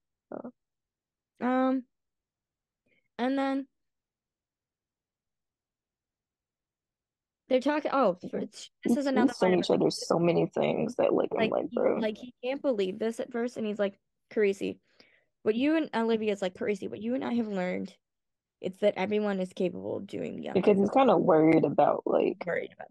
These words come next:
Speaker 2: this.
Speaker 1: he's
Speaker 2: Which
Speaker 1: gonna
Speaker 2: I was like,
Speaker 1: be
Speaker 2: He's nervous about being a father again, uh,
Speaker 1: Father.
Speaker 2: about having the baby. I'm like, um, he's like,
Speaker 1: I'm
Speaker 2: "Did you, uh,
Speaker 1: sorry.
Speaker 2: you know,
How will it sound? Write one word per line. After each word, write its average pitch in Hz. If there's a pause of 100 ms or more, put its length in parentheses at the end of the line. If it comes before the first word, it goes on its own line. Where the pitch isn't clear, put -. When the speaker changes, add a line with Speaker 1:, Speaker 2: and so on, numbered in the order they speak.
Speaker 2:
this. -
Speaker 1:
he's -
Speaker 2:
Which 247
Speaker 1:
gonna 294
Speaker 2:
I -
was 269
like, 269
Speaker 1:
be 240 (1300)
Speaker 2:
He's 480
nervous 403
about 339
being 320
a 294 (240)
father 277
again, -
uh, 254
Speaker 1:
Father. - (480)
Speaker 2:
about 254
having 247
the 240
baby. 226
I'm 233
like, 277 (2250)
um, 302 (1500)
he's 269
like, 254
Speaker 1:
I'm -
Speaker 2:
"Did 262
you, 294 (200)
uh, -
Speaker 1:
sorry. -
Speaker 2:
you 370
know, 415